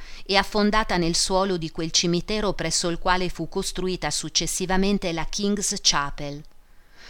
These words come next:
Sorse dunque accanto all'altra vecchia tomba e tuttavia con un breve margine in mezzo,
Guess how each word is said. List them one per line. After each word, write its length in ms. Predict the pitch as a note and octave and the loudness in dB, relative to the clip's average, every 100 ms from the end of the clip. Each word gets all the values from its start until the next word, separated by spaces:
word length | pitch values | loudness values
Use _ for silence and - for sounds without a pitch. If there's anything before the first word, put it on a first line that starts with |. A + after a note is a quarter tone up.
| - - | -18 -12
Sorse 480 | - - A3 - G#3 | -2 4 4 4 2
dunque 360 | F#3+ G3 E3+ D3+ | 4 4 4 -2
accanto 440 | D3 F#3 G3 F3+ | 0 4 4 4
all'altra 440 | D#3 D#3 D#3+ D#3+ | 0 0 0 0
vecchia 340 | D#3+ F#3 - D3+ | 0 0 0 0
tomba 680 | - G3+ A3 G3+ F3 - | 2 2 2 2 0 -2
e 120 | - D#3 | -6 -4
tuttavia 520 | E3 E3+ E3+ F3+ E3 | -4 -4 -2 0 0
con 200 | - D#3 | 0 0
un 120 | D3+ | 2
breve 280 | E3 F#3 D#3+ | 2 2 2
margine 500 | E3 D#3+ E3 D#3+ D3+ | 2 2 0 0 0
in 160 | D#3+ | 2
mezzo, 540 | E3 D3 D3 - F3 | 2 0 -4 0 0